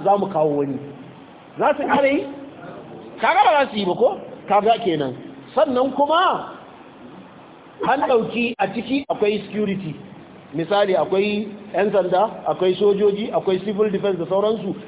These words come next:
a cikin duk wannan kwamiti ɗin. Ta wa'anda za su dinga bibiyan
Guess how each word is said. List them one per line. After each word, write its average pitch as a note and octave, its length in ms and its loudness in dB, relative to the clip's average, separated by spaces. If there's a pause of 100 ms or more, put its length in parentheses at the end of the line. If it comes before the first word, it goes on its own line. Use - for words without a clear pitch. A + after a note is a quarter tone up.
(140)
a F3 40 -4
cikin A3+ 300 -4
duk C4+ 220 -6
wannan G#3 340 2
kwamiti G3 440 -4
ɗin. G#3 140 -6 (240)
Ta A3 100 2
wa'anda A3+ 400 2
za A3+ 220 2
su G#3+ 80 0
dinga A3+ 320 4
bibiyan A3 640 0